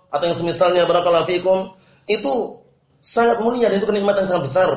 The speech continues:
Jangan sampai semua itu disandarkan kepada apa? Kepada diri, diri kita. Karena itu hasil jerih payah kita.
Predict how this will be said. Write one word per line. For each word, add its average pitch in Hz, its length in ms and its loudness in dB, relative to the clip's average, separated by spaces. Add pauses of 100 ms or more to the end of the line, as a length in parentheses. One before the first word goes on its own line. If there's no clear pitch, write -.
(280)
Jangan 170 320 0
sampai 196 400 2
semua 160 400 -2
itu 170 80 -4
disandarkan 160 560 0
kepada 156 320 0
apa? 156 120 0 (680)
Kepada 190 400 2
diri, 208 80 0
diri 208 240 0
kita. - 600 -2
Karena 180 320 0
itu 190 160 0
hasil 170 400 2
jerih 160 160 -2
payah 202 240 2
kita. 196 480 -4